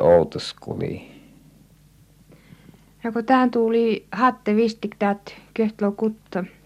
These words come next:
Speaker 2: köhtlo vittomärki ja, ja te tot luosta ive loopost märki ja te valaa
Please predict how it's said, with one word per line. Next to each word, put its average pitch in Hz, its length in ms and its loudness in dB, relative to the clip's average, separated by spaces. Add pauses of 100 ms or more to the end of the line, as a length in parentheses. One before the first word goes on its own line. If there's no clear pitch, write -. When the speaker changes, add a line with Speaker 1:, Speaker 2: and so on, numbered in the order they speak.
Speaker 2:
köhtlo 196 380 -4
vittomärki 185 760 -4
ja, 185 140 -6 (1300)
ja 190 500 -4
te 208 120 -2
tot 214 200 -4 (180)
luosta 226 680 0 (200)
ive 208 320 2
loopost 202 540 -2
märki 214 540 0
ja 185 120 -6
te 214 180 -2
valaa 214 460 2